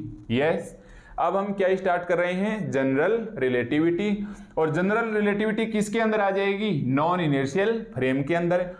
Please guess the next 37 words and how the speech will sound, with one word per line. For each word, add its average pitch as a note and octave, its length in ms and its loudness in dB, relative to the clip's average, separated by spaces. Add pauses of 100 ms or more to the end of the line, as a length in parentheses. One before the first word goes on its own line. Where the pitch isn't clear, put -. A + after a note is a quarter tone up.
(200)
तो E3 80 0
सबसे G#3+ 320 0
पहले G3+ 220 0
हम G#3 120 -2
क्या G#3 240 0
start G3+ 260 -2
कर G#3 120 -2
रहे G#3+ 140 2
हैं? G#3+ 240 2 (840)
नॉन D#3 280 2
इनर्शियल F3+ 440 2
frame E3+ 240 2
के F3+ 100 0
अंदर F3 360 2
unity C3+ 400 0 (320)
third, G2+ 300 -4 (320)
ठीक C#3+ 180 0
है। G#3 80 0 (440)
तो D#3+ 60 2
अब A#3+ 320 0
आप G#3 240 0
ये G#3 140 0
heading C#3 420 0
डालो A2 260 0 (680)
कि D#3+ 80 0 (140)
एमएससी D3+ 460 0
final D#3 440 0 (760)
optional F3 440 0
paper G3 360 -2 (260)
Relativity D#3+ 800 0
and C#3+ 260 0
Cosmology, F#3+ 800 2 (420)
और C#3+ 180 2
unit D3+ 380 0
हमारे D3 320 2
पास D3+ 280 0
है F#3+ 140 0